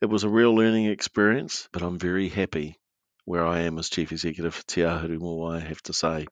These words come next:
That said, I got to enjoy a few weeks ago,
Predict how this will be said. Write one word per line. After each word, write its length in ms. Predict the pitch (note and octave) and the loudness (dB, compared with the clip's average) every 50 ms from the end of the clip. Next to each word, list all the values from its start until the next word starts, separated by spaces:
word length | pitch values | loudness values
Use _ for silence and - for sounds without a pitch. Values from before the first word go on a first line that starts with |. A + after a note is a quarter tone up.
| - | -4
That 140 | F2+ F#2+ - | -4 -2 0
said, 340 | - - A2 A#2+ C#3 - - _ _ | 4 6 6 6 6 4 -4 _ _
I 80 | - F2+ | -2 0
got 220 | E2+ G2 F#2+ - | 2 2 0 0
to 100 | - G2 | 0 -2
enjoy 300 | F#2 F2+ E2+ F#2 F#2+ F#2 | -2 -2 0 0 2 2
a 80 | F2+ F2 | 2 2
few 180 | - - F#2+ | 2 0 2
weeks 260 | F2+ F2+ F2+ E2+ - - | 2 2 0 0 -4 -2
ago, 300 | E2 F2 F2 E2+ E2+ | 2 2 4 4 2